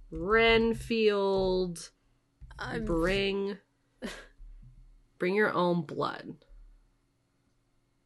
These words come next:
Speaker 1: I wanna see what this, oh, it's on Steam. Okay.
Speaker 2: <laughs>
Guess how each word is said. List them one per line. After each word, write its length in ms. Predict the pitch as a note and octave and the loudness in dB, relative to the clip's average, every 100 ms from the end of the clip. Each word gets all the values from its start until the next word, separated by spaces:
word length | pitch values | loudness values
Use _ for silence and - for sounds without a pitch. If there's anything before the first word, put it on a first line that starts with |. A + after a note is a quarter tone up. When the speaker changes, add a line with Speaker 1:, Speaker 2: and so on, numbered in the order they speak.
| _ | _
Speaker 1:
I 80 | F#3+ | -18
wanna 120 | F3 | -16
see 260 | - - D3 | -14 -8 -8
what 160 | - | -8
this, 320 | - - - _ _ _ _ _ - | -12 -14 -16 _ _ _ _ _ 2
oh, 140 | B3+ | 6
it's 140 | B3+ C4+ | 8 10
on 220 | C#4+ C#4 | 10 10
Steam. 800 | - - B3 F4 G#3 C#3+ - F3 _ _ _ _ _ _ _ _ _ _ _ A#3+ - | 2 -2 2 4 2 -2 -8 -14 _ _ _ _ _ _ _ _ _ _ _ -2 -2
Okay. 580 | A3 E4 D#3+ - C#3 | -6 -6 -6 -4 -2
Speaker 2:
<laughs> 60 | B3 | -4